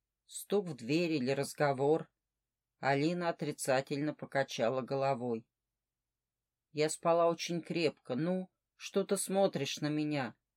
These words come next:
Надо что-то делать». Я терпеть не мог, когда меня брали за горло и принуждали что-то делать.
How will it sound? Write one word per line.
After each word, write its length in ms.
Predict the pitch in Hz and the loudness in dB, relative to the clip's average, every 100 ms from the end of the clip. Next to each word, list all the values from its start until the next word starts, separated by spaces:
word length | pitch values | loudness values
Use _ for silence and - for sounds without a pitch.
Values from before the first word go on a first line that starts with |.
| _ | _
Надо 300 | 156 165 165 | -2 0 0
что-то 400 | - 190 175 175 | 0 -2 -2 -4
делать». 600 | 143 175 165 120 - _ _ _ _ _ _ _ _ _ _ _ _ | -2 0 2 0 -4 _ _ _ _ _ _ _ _ _ _ _ _
Я 220 | 139 151 | -2 0
терпеть 580 | 151 139 190 180 156 - | 0 -4 -2 -2 -2 0
не 120 | 127 | -2
мог, 420 | 127 156 190 _ _ | 2 2 0 _ _
когда 360 | - 135 120 170 | 0 0 2 2
меня 300 | 170 160 151 | 2 2 2
брали 380 | 135 151 160 135 | 4 2 2 0
за 240 | 120 127 | 0 0
горло 400 | 107 160 180 175 | 4 4 4 0
и 80 | 170 | -4
принуждали 720 | - 131 131 123 - 135 143 | -4 -4 -4 -2 2 4 2
что-то 460 | 147 - 123 - 131 | -4 -4 -6 -4 -4
делать. 520 | 110 117 107 107 | -2 -2 -2 -8